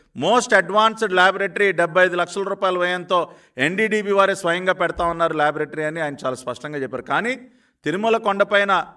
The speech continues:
ఉన్నటువంటి ల్యాబ్ ఏంటండి? ప్రస్తుతం ఉన్నటువంటి ల్యాబ్ చాలా బేసిక్ ల్యాబ్. నెయ్యిలో ఉన్నటువంటి తేమ శాతం కానివ్వండి,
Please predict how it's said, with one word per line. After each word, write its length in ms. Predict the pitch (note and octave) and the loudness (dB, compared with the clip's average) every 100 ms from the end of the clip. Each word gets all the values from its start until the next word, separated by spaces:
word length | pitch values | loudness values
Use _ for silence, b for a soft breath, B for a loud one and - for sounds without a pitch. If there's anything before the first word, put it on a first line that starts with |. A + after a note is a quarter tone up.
| - | -12
ఉన్నటువంటి 500 | C#3+ F3 F3+ F3 E3+ | -4 -4 -4 -6 -2
ల్యాబ్ 300 | D3 E3 E3+ | 2 2 0
ఏంటండి? 360 | F3 F3 F3 G3 | -6 -6 -8 -6
ప్రస్తుతం 340 | D#3+ - F3+ | -8 -8 -10
ఉన్నటువంటి 380 | F3+ F3 E3 D3 | -6 -8 -8 -6
ల్యాబ్ 260 | C3+ C3+ A3+ b b b b - | -4 -6 -10 b b b b 2
చాలా 320 | F3+ A#3 B3+ | 6 8 6
బేసిక్ 460 | F#3 G#3+ G#3 G#3 F3 | 4 0 0 -2 4
ల్యాబ్. 320 | D#3 C#3+ - _ _ _ _ _ _ _ _ | 4 4 -6 _ _ _ _ _ _ _ _
నెయ్యిలో 460 | A#2 D3+ A3 B3 A#3+ | -4 0 0 4 4
ఉన్నటువంటి 720 | A3+ A3+ A3 G#3 G#3 G#3 F#3+ | 4 2 2 -2 0 0 0
తేమ 440 | F#3+ - E3 F#3+ | -2 -2 0 0
శాతం 380 | F#3+ F#3+ F#3 F#3 | 2 2 2 -2
కానివ్వండి, 540 | F3+ F3+ F3 E3+ E3+ | 0 0 -2 -4 -8